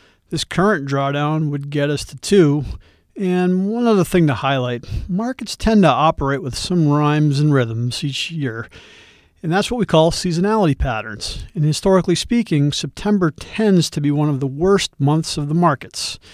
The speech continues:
And to get even more granular, buying the S and P five hundred on September sixteenth and holding it for the next ten trading days has notoriously yielded the worst performance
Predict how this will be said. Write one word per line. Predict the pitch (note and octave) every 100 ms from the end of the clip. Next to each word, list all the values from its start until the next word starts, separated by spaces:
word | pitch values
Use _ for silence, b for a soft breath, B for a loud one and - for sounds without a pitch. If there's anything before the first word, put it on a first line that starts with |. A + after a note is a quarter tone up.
| B B B B
And | F3
to |
get | D3+ E3
even | E3 D#3
more | D#3+ F#3+ A#3 A#3+
granular, | D#3+ C3+ C3+ C3 B2+ B2 B2 b b _ -
buying | C#3+ G3 G3+
the | F#3
S | F3+
and | F3+
P | - F#3
five | E3 E3+ D#3
hundred | - F3+ E3
on | C3+ B2+
September | - A#2+ E3 F3+
sixteenth | E3+ - D#3+ - A#3+ G3 F3 -
and | C#3
holding | - - G3+ G3 E3+
it | D#3
for | -
the | C#3+
next | C#3+ E3 A3+ - -
ten | - F3+ F3+
trading | - E3 E3+ D3
days | B2 A#2+ A#2+
has | - B2 A#2+
notoriously | C3 A#2 - D#3 E3+ E3+ - E3+
yielded | C#3 C#3 C#3+ D3
the | C3
worst | B2 D#3 E3 -
performance | - - D#3+ C#3+ C3+ -